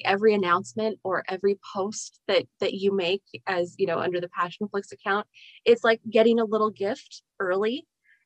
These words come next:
and, and being the, the holiday season. It's like, just, just let the gifts keep coming 'cause they're just, they're so wonderful. And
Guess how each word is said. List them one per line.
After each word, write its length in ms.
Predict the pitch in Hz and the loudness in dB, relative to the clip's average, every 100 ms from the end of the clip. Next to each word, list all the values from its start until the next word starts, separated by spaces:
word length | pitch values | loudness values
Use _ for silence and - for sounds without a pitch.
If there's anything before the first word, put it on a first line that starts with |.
| - | 0
and, 220 | 233 208 | 2 4
and 220 | 220 214 | 2 2
being 280 | 226 214 220 190 | 2 2 0 -2
the, 180 | 202 185 175 | -4 -4 -4
the 60 | |
holiday 420 | 208 208 214 202 196 | 2 2 4 2 2
season. 420 | - 190 214 226 | -2 -6 -2 -2
It's 220 | 196 - | -2 -2
like, 220 | 190 180 _ - | -2 -2 _ -4
just, 160 | 220 _ | -4 _
just 240 | 254 247 _ - _ _ _ _ _ - | -2 -2 _ -20 _ _ _ _ _ -2
let 220 | 247 269 | 0 0
the 100 | 277 | -2
gifts 280 | 233 254 - | 2 2 2
keep 300 | - 220 _ | -8 -8 _
coming 360 | 208 196 165 | -4 -4 -4
'cause 120 | 170 170 | -10 -2
they're 140 | 196 | 0
just, 280 | 202 208 - | 0 -4 -4
they're 120 | 208 | -4
so 220 | 196 226 208 | 0 0 2
wonderful. 560 | 190 190 202 196 185 | 2 0 -4 -4 -4
And 180 | 170 170 | -4 -8